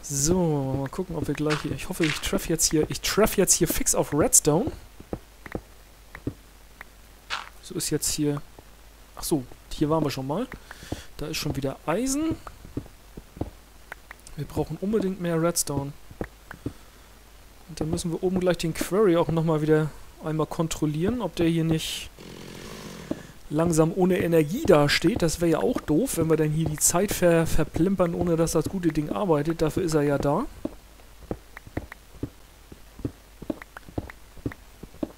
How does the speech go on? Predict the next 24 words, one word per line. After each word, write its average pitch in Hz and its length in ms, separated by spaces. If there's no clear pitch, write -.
So, 147 80
hier 156 180
kann 190 220
jetzt - 180
auch - 80
gerade 165 300
nicht 165 180
viel 156 180
sein, 156 300
weil 170 100
wir 165 60
da 160 80
von 160 160
dem 156 220
anderen, 165 280
von 147 160
der - 60
anderen 185 200
Seite 143 200
her 139 140
schon - 160
mal - 80
abgebaut - 500
haben. 170 220